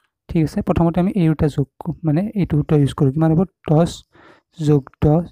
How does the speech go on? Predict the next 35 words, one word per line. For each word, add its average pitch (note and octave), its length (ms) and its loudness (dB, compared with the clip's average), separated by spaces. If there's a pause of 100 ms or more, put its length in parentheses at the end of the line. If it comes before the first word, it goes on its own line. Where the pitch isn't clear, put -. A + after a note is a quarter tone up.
(1500)
দহ D3 320 2 (600)
যোগ D3 340 -2 (220)
দহ D3 120 4 (240)
পূৰণ D#3+ 280 2
দহ D3+ 140 4 (120)
কিমান D3+ 160 0
হ'ব? C#3+ 120 0
এশ C#3 200 -2 (760)
বাই D3+ 180 0
হাণ্ড্ৰেড। C3 480 -8 (480)
তাৰমানে D#3+ 220 2
কিমান E3 220 0
পালোঁ? E3+ 240 2 (680)
টুৱেণ্টি D3 560 0 (460)
ওৱান। B2+ 340 0 (440)
তাৰমানে F#3 220 -2
এইটো F3+ 180 -2 (220)
কি F#3 80 -8
হ'ব? - 140 -12 (220)
ওৱান E3 220 0
হ'ব। D#3+ 160 0
গতিকে F#3+ 220 -2 (120)
দহ, D#3 100 4 (220)
দহ E3 140 4 (220)
প্লাছ E3+ 260 0
ওৱান D#3+ 140 0
তাৰমানে E3+ 180 -2
টুৱেণ্টি D#3 260 -2
ওৱান। B2+ 160 0 (480)
গতিকে D#3 180 -2
আমি F3+ 200 -2
কি F#3 80 -4
নেক্সট D#3+ 360 0
কি F3+ 80 -6
কৰিম? E3+ 220 0